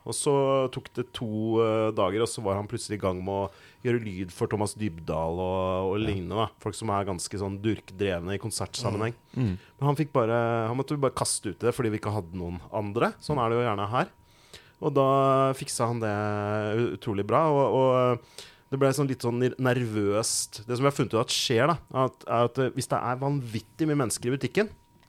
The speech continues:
Speaker 1: så har den der, eh, mikseren vår, en sånn her wifi-signal, som blir veldig sånn svagt, så plutselig så kan du liksom slite med å få connecta mikseren til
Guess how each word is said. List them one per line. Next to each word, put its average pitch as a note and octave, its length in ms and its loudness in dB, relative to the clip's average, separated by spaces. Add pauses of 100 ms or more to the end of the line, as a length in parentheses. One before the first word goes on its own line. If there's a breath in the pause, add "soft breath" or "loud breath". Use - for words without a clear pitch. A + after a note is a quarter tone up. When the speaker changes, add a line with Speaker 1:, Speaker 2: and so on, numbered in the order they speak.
(1000 loud breath)
Speaker 1:
så D#3+ 120 2
har C3 180 4
den B2+ 100 -2
der, A2 160 -2
eh, A#2 760 -2
mikseren C3 640 -2
vår, C3 240 2
en C3 200 -4
sånn A#2+ 200 -2
her A#2 80 -2
wifi-signal, A#2+ 840 -4
som C3+ 180 -8
blir A#2 220 -4
veldig A2+ 200 0
sånn A2+ 280 -4
svagt, A2 580 0
så - 80 -8
plutselig A#2 400 -6
så A2 140 -6
kan A2+ 160 -2
du A#2 80 2
liksom A#2 260 -4 (640 loud breath)
slite - 380 -2
med G#2 80 0
å - 40 -16
få - 160 -6
connecta B2+ 840 -2
mikseren C3 680 0 (240)
til A#2 400 -4